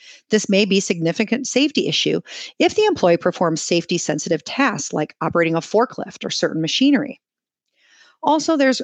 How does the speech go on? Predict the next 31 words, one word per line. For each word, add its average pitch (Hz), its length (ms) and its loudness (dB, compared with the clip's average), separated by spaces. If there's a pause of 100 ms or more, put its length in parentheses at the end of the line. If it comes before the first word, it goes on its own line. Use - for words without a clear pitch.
(120)
exists 180 400 -2 (100)
a 170 100 0
risk 185 340 -2
of 196 80 -4
sma-, - 320 -4 (140)
face 247 280 0
masks, 277 300 0
bandanas, 180 640 0
or - 140 -6
other 302 160 2
types - 320 -4
of 196 80 -4
face 165 220 -2
coverings 165 420 -2 (320)
getting 240 220 4
entangled 196 600 0
in 160 120 0
the 170 40 0
machinery 165 540 0
or 156 80 -2
any 180 160 0
moving 170 260 0
parts, - 500 -2 (360)
which - 220 2
may 311 180 6
result 214 300 2
in 175 40 0
serious 170 380 2
injuries 175 500 -2
to - 200 0
employees. 226 640 -2